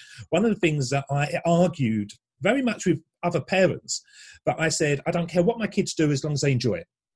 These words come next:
And so my daughter is doing dance and she's doing drama and she's, everything is above exceptional because she really loves it and she's going into it.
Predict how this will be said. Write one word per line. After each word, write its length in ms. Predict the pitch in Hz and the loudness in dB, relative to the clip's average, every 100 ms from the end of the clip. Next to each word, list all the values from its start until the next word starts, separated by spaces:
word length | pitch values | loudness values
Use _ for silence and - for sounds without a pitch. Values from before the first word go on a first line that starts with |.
| _ _ - _ | _ _ -20 _
And 140 | 139 139 | -4 0
so 140 | 156 | 0
my 260 | 147 151 143 _ | 0 0 -2 _
daughter 280 | 180 190 - | 2 2 2
is 100 | 127 | -2
doing 260 | 143 120 113 | 0 -2 0
dance 580 | 143 143 131 104 110 | 0 2 2 -2 -6
and 80 | 120 | -8
she's 220 | 117 113 | -8 -12
doing 300 | - 127 113 | -4 -2 -2
drama 640 | 101 117 135 143 135 95 98 | -4 -2 0 2 0 -2 -6
and 160 | 120 123 | -6 -6
she's, 400 | - 135 123 - _ _ _ | -4 -2 -4 -8 _ _ _
everything 440 | 208 202 - 123 - | 0 0 -2 -4 -2
is 240 | 135 120 | -4 -2
above 440 | 123 - 151 120 - _ _ _ _ | -6 -8 -4 -4 -6 _ _ _ _
exceptional 840 | 147 - - 165 - 131 92 78 - | -8 -4 -4 -4 -4 -4 -4 -8 -12
because 220 | 127 175 | -6 -4
she 160 | 185 180 | -2 -2
really 260 | 240 247 | 0 2
loves 320 | 208 214 170 | 0 -2 -6
it 120 | - 104 | -8 -6
and 120 | 123 | -6
she's 220 | 165 151 | -6 -6
going 240 | 165 165 | -4 -2
into 160 | 208 110 | -4 -4
it. 120 | 90 | -8